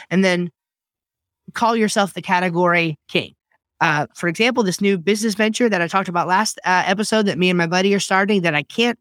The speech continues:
or I wish I could go into more detail on it, but I, I can't. We are starting a category and we will be the category king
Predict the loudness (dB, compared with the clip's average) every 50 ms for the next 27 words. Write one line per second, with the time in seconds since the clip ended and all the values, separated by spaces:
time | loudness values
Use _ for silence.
0 | _ -4 0 0 2 2 2 0 0 -2 -2 -2 0 0 2 2 2 0 0 -2
1 | -2 0 0 2 0 0 0 0 -2 0 2 0 0 0 0 0 -2 -2 -4 -6
2 | -8 -8 -6 -4 -2 0 0 0 -2 _ _ _ _ _ _ _ _ _ _ _
3 | _ _ _ _ _ -10 -4 -2 0 0 0 0 -2 -2 -4 -4 -2 0 0 0
4 | 2 0 0 -2 -2 -4 -2 -2 -2 -2 -2 -4 -8 -10 -12 -14 -14 -16 -20 _
5 | _ _ _ _ _ _ -4 -2 -2 0 0 0 0 2 2 0 0 0 0 -2
6 | -2 -2 -2 0 0 0 0 -2 -2 -2 -2 -2 -2 -2 -2 -2 -4 -8 -10